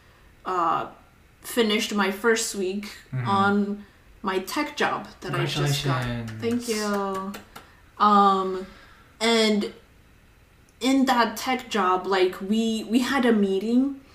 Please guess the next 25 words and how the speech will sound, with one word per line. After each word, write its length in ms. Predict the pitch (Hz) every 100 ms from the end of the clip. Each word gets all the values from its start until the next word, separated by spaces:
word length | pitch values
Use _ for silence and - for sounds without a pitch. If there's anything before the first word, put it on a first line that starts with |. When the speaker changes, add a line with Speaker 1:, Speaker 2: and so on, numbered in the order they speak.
| - - - - -
Speaker 1:
the 160 | 208 190
apprentices 760 | 202 240 220 240 220 196 196
and 180 | - 190
other 220 | 180 190
interns 600 | 180 220 240 196 190 202 -
had 240 | - 185
a 60 | 196
meeting 480 | 196 208 196 185
with 340 | 170 170 165 -
our 160 | 175 170
sponsors, 800 | 170 240 247 240 - 208 - - - 127
Speaker 2:
Mm-hmm. 300 | 113 107 135 143
Speaker 1:
with 460 | 180 185 180 175 -
the 80 | 175
company. 580 | - 262 247 190 165 208 - -
Speaker 2:
Right. 240 | 110 101 135 -
Speaker 1:
And 640 | 208 208 202 196 196 196 - -
the 400 | 190 190 202 196
sponsors 680 | 196 247 254 269 247 226 208
will 220 | 190 190
t-, 180 | - 220
were 220 | 202 202 202
telling 480 | 208 226 226 208
us 200 | 170 185 -
that 480 | 180 170 175 175